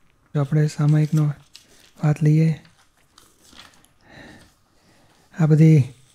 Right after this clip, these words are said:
વ્યવસ્થિત અને ફાઇલ એ બધી વાતો ઉપર જ સામાયિક લેવા જેવી છે. વ્યવસ્થિત એટલે કે છે એક પાંદડું એ વ્યવસ્થિતની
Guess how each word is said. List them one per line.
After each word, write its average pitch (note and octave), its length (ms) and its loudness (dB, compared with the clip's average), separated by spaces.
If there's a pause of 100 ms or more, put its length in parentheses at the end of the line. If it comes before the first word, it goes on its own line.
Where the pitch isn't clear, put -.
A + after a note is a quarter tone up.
(460)
વ્યવસ્થિત D3+ 760 0
અને C#3+ 120 -2
ફાઇલ D3+ 460 -2
એ - 20 -2
બધી D3+ 300 -2 (640)
વાતો D#3 280 0
ઉપર D#3 300 0
જ D3+ 60 -6
સામાયિક D3+ 440 -2
લેવા D3+ 220 -4
જેવી D#3+ 300 -6
છે. D#3 240 -16 (1080)
વ્યવસ્થિત D#3 500 2
એટલે D3+ 400 0 (380)
કે F3 100 -2
છે E3+ 120 4
એક D#3+ 260 2 (480)
પાંદડું D#3+ 440 4
એ F3 120 6
વ્યવસ્થિતની D#3+ 800 2